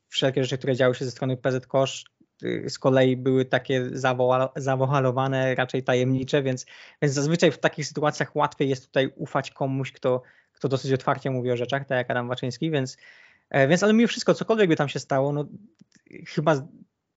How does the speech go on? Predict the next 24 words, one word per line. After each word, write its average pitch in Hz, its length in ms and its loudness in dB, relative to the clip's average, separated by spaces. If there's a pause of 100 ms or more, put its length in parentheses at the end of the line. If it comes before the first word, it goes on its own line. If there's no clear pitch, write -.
(260)
jeśli 160 280 -2
z-, 165 140 -2
Związek 202 440 0 (320)
Koszykówki 151 680 -2
czy, 135 200 -8
czy, 131 140 -6
wiesz, 127 180 0
ludzie 135 220 0
tam, 123 300 0
działacze 127 440 4
mają 135 280 0
mieć 127 160 -4
jakąkolwiek 127 560 -2
funkcję, 131 440 -6
która, 120 360 -4 (300)
która 135 160 0
de 123 100 2
facto 135 380 -2
ma 123 160 0
oddziaływać 127 640 -2
w 123 40 -8
jakiś 127 260 -2
sposób - 440 -12
na, 123 220 0